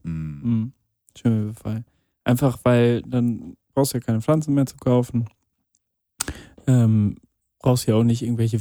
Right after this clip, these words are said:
Speaker 2: Wände, ähm, groß in einer anderen Farbe zu streichen. Das ist dann einfach alles ein bisschen natur-, naturbelassener. Und,
Speaker 1: Mhm.
Speaker 2: ähm, das finde ich sowieso, Go Natural ist sowieso das Thema heutzutage, so ein bisschen grün wählen und,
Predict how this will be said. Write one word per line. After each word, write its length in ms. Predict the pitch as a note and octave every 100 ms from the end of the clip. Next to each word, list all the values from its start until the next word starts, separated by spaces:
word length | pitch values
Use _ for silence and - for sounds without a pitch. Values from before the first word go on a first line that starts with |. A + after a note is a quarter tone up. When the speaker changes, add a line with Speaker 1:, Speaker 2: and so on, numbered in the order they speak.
| -
Speaker 2:
Wände, 640 | A#2 B2 A#2 A2+ A2+ G#2+ - _ _ _ _ -
ähm, 360 | A2+ G#2+ G#2 G#2+
groß 480 | - A2+ A2+ A2+ -
in 60 |
einer 140 | A2 G2
anderen 240 | A2+ G#2+
Farbe 300 | - B2 C3
zu 140 | -
streichen. 580 | B2 - A#2 A#2+ B2+ A#2+ - _ _ _ _ _ -
Das 160 | A#2+
ist 180 | C3 -
dann 120 | C#3
einfach 260 | C3 C#3+ D#3
alles 280 | - D#3 -
ein 40 |
bisschen 200 | C3+ C3+
natur-, 380 | A#2+ - D#3 D3+
naturbelassener. 840 | - - D3+ C3+ C#3 C3 C3 C3 - _ _ _ _ _ _
Und, 400 | A2+ A2 G#2+ A#2
Speaker 1:
Mhm. 60 | G#2+
Speaker 2:
ähm, 320 | G#2+ G#2 A#2+ - _ _
das 160 | - -
finde 180 | C3
ich 60 | A#2+
sowieso, 560 | G#2+ G#2 G2+ G2+ G#2+ G2+
Go 160 | A2
Natural 460 | G#2+ G#2 - A#2+ G#2
ist 220 | A2 - -
sowieso 420 | A#2+ G#2+ G2 G#2
das 120 | A2 -
Thema 260 | - G#2+
heutzutage, 560 | G#2 - G#2+ G#2 G2+ G#2
so 60 |
ein 60 | G2+
bisschen 240 | G#2+ - G#2
grün 320 | - G#2+ G#2
wählen 320 | G2+ G2+ G2
und, 380 | - G2+ G2+